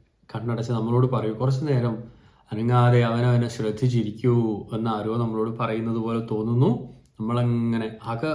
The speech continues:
ഒരു വെപ്രാളത്തിലായിരുന്നു. എന്താ ചെയ്യണം, എങ്ങനെ ചെയ്യണം, എന്ത് ജീവിക്കണം, എങ്ങനെ ജീവിക്കണം എന്നൊന്നും അറിയാതിരിക്കുന്ന ഒരു അവസ്ഥയിലാണ് നമുക്ക് അങ്ങനെ ഒരു സന്ദേശം കിട്ടുന്നത്. നമ്മൾ കണ്ണിങ്ങനെ അടച്ചിരിക്കുന്നു.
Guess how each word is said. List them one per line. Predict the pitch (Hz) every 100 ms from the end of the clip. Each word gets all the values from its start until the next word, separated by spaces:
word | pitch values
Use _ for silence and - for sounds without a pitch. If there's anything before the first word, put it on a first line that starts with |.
| -
ഒരു | 135 147 135 -
വെപ്രാളത്തിലായിരുന്നു. | 131 120 131 139 143 165 143 139 110
എന്താ | 110 143
ചെയ്യണം, | 147 139 131 123
എങ്ങനെ | 113 151
ചെയ്യണം, | 143 139 131 123
എന്ത് | 113 160
ജീവിക്കണം, | 135 143 165 - 151
എങ്ങനെ | 123 127 175
ജീവിക്കണം | 160 151 147 156 151
എന്നൊന്നും | 147 143 139
അറിയാതിരിക്കുന്ന | 120 120 139 151 139 135 135
ഒരു | 127
അവസ്ഥയിലാണ് | 107 - - 135 120 120 110 160 226 - - - _
നമുക്ക് | 117 120
അങ്ങനെ | 117 120 123
ഒരു | 107
സന്ദേശം | 110 107 101 113 135 120
കിട്ടുന്നത്. | - 113 117 135 196
നമ്മൾ | - - 110 110
കണ്ണിങ്ങനെ | 110 107 117 120 110 110 107
അടച്ചിരിക്കുന്നു. | 101 107 - 98 - 113 131 190 185